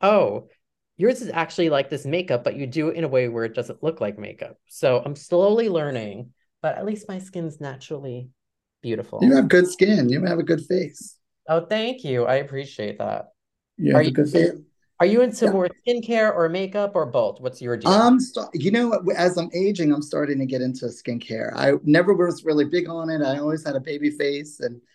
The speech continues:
Speaker 2: uh, I'm very blessed with that. But I've started to try and find a regimen that works for me. The, uh, the problem I'm running into is everything that I use, whether it's natural or, you know, regular store-bought, um, I tend to be allergic to. So
Speaker 1: That's
Speaker 2: I have to,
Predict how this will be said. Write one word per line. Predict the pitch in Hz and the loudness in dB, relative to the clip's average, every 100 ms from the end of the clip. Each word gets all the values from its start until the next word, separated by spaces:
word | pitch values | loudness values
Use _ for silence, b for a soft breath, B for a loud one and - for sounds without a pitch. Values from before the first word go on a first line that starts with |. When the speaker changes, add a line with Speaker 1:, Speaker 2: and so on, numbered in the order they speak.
| _ - | _ -4
Speaker 2:
uh, | 120 - | -4 0
I'm | 135 | 2
very | 131 135 127 | 6 6 6
blessed | 135 135 - | 4 2 0
with | 139 | 0
that. | 135 127 131 | 2 2 2
But | - 127 _ B B - | -2 -2 _ B B -2
I've | 123 | 0
started | 123 156 147 | 4 4 4
to | 139 | -2
try | 139 147 | -2 0
and | 139 139 | 0 -2
find | 139 127 | -2 0
a | |
regimen | 135 147 143 139 | 0 -2 -2 -4
that | 131 | -4
works | 123 143 147 | -2 -4 -4
for | 156 | -6
me. | 156 156 147 147 b b b _ | -4 0 0 0 b b b _
The, | 127 127 123 135 _ _ 143 | 0 0 -2 -14 _ _ -8
uh, | 139 | -4
the | 143 | -2
problem | - 165 160 151 | 0 2 4 4
I'm | 156 165 | 4 4
running | 147 135 | 4 4
into | 127 127 123 | 2 0 -2
is | 117 | -2
everything | - 151 151 151 139 | -2 0 0 0 0
that | 127 | 0
I | |
use, | 131 147 147 147 | 2 4 2 0
whether | 131 120 123 | -4 -2 -2
it's | 117 - | -4 -6
natural | 139 151 147 143 139 139 - _ _ - | -4 -4 -4 -2 -2 -4 -10 _ _ -6
or, | 127 123 123 127 | -4 -2 -4 -2
you | 120 | 0
know, | 120 123 - 147 | 0 -4 -8 -4
regular | 147 143 135 139 | 4 4 6 4
store-bought, | - 151 151 147 143 151 - | 4 4 6 6 4 4 -2
um, | 123 120 127 - | -2 -2 -2 -4
I | 123 131 | -4 -4
tend | 131 139 | -2 -4
to | 131 | -2
be | 127 | -2
allergic | 123 127 120 - | 0 0 -2 -12
to. | - - _ B B B | -14 -18 _ B B B
So | 123 135 | 0 0
Speaker 1:
That's | |
Speaker 2:
I | 131 | 0
have | 147 143 147 | -2 -4 -2
to, | 131 135 | -2 -2